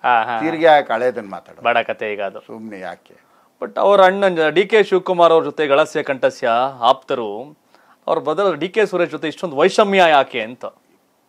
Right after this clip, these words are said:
Speaker 2: ನನಗೆ ಅವ್ರಿಗೆ ಪರ್ಸನಲ್ ಆಗಿ ಏನೂ ಇಲ್ಲ.
Speaker 1: ಏನೂ ಇಲ್ಲ?
Speaker 2: ಎಂಥದ್ದು ಇಲ್ಲ.
Speaker 1: ಹ್ಮ್, ಹ್ಮ್, ಹ್ಮ್.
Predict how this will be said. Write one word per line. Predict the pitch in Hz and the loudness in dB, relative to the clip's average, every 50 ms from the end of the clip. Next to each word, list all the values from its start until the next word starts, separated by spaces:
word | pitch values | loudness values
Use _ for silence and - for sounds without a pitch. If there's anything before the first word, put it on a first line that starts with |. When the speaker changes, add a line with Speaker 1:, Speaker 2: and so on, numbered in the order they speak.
| _ _ | _ _
Speaker 2:
ನನಗೆ | 117 110 107 113 120 127 135 151 156 143 139 156 156 | -18 -14 -10 -8 -8 -8 -8 -8 -10 -8 -4 -2 0
ಅವ್ರಿಗೆ | 147 135 127 127 123 120 139 147 | 0 0 0 -2 -6 -8 -12 -14
ಪರ್ಸನಲ್ | - - 113 107 - - - 120 120 120 117 | -12 -10 -10 -10 -10 -12 -14 -10 -10 -8 -8
ಆಗಿ | 104 92 95 | -10 -10 -12
ಏನೂ | 92 92 92 | -14 -14 -16
ಇಲ್ಲ. | 80 - _ - _ _ _ _ - 135 | -20 -20 _ -20 _ _ _ _ -10 -10
Speaker 1:
ಏನೂ | 135 139 135 | -8 -8 -8
ಇಲ್ಲ? | 120 120 - - _ _ _ _ _ 113 113 120 123 | -10 -12 -14 -18 _ _ _ _ _ -12 -6 -6 -6
Speaker 2:
ಎಂಥದ್ದು | 131 139 127 - 156 147 131 123 | -6 -6 -4 -2 -2 -2 0 -4
ಇಲ್ಲ. | 127 95 85 _ _ - _ _ _ _ - | -10 -10 -10 _ _ -20 _ _ _ _ -20
Speaker 1:
ಹ್ಮ್, | 135 135 127 | -20 -18 -18
ಹ್ಮ್, | 135 131 | -18 -20
ಹ್ಮ್. | 131 131 120 | -20 -20 -20